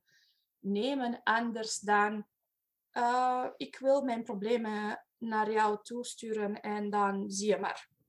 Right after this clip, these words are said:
Los ze op, los ze op." En ja, er zijn mensen die weg zijn gevallen, maar ik heb zoveel andere mensen ontdekt.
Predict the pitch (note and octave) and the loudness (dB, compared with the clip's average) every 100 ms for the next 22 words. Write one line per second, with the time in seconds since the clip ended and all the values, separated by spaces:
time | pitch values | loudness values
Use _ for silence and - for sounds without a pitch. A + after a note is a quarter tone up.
0 | _ _ A#3+ C4 A#3 - G3+ - _ A3+ | _ _ 4 4 4 2 2 -2 _ 0
1 | A3+ - G#3+ - - _ _ _ _ _ | 0 0 -2 -2 -6 _ _ _ _ _
2 | _ _ _ _ _ A#3 G#3 F#3+ G#3 D4+ | _ _ _ _ _ 0 2 4 6 4
3 | - G#3 F#3+ F#3+ C#4 C4 D#4 - _ _ | 2 -4 -4 -4 -4 -2 -2 -4 _ _
4 | _ _ _ _ _ G3+ G#3 - A#3+ A#3 | _ _ _ _ _ -4 -4 -4 -6 -6
5 | A3 A3+ G#3+ G#3+ C4 - G#3+ G#3+ G#3 G#3 | -6 -6 -2 -2 -2 -4 -4 -4 -4 -6
6 | G#3+ G#3 - F#3+ - G#3 G#3+ G#3+ G#3+ G3+ | -10 -10 -10 -8 -4 -2 0 -2 -4 -4
7 | G3 F#3+ F#3+ - G3 G3 G3 F#3+ F#3+ F#3+ | -4 -4 -4 -6 -6 -6 -8 -6 -6 -8
8 | - - G3 F3+ G#3 - - | -12 -12 -10 -8 -10 -10 -20